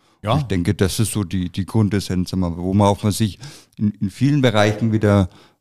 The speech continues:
Speaker 2: ähm, zurückbesinnt. Aber jetzt im Kaffee merken wir es halt ganz besonders, sagen wir, weil wir jetzt natürlich auch in der Schiene unterwegs sind. Sagen wir, für uns ist Kaffee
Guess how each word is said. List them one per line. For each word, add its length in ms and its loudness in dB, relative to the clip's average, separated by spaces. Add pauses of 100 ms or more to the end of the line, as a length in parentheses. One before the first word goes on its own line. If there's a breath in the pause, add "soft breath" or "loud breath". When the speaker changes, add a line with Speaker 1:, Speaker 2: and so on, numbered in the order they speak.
Speaker 2:
ähm, 360 -4
zurückbesinnt. 680 -2
Aber 160 -2
jetzt 160 -8
im 140 -4
Kaffee 260 -6
merken 400 -4
wir 100 0
es 120 -2
halt 100 0
ganz 220 -4
besonders, 640 0
sagen 120 -4
wir, 120 -4
weil 180 -8
wir 80 -6
jetzt 240 -6
natürlich 340 -6
auch 240 -8 (320 soft breath)
in 100 -20
der 160 -4
Schiene 320 -2
unterwegs 560 0
sind. 160 0
Sagen 120 -2
wir, 100 -2
für 140 -10
uns 200 -8
ist 160 -14
Kaffee 380 -4